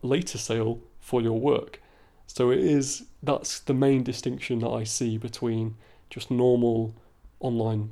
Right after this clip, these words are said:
products you might sell, you know, ebooks and stuff, and then N F T. It's that ability to make money from future transactions of your work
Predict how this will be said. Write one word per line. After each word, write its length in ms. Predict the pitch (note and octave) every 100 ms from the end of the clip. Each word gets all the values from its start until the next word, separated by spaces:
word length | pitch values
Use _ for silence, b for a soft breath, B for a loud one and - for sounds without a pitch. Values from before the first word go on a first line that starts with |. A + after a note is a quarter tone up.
| -
products 340 | C#3 A#2+ -
you 60 | A#2+
might 180 | A2 -
sell, 400 | - A2 G#2+ A2 _
you 100 | A#2+
know, 140 | G#2 A2
ebooks 400 | C3 A2+ A#2 -
and 100 | A#2+
stuff, 380 | A2+ - A#2 - b b
and 140 | - A#2
then 120 | A2+
N 140 | A2
F 140 | A2 A2
T. 360 | - B2 - G#2+ b b
It's 120 | -
that 60 |
ability 460 | A#2+ A2 B2+ A#2 A#2+
to 120 | A2+
make 340 | A#2 A2+ A2 -
money 300 | A#2+ A2+ A2
from 180 | A2 A2
future 400 | - C3+ - A#2
transactions 640 | - A2 A#2 - - A2
of 160 | A2+ A2+
your 120 | A#2
work 400 | B2 B2 A#2+ -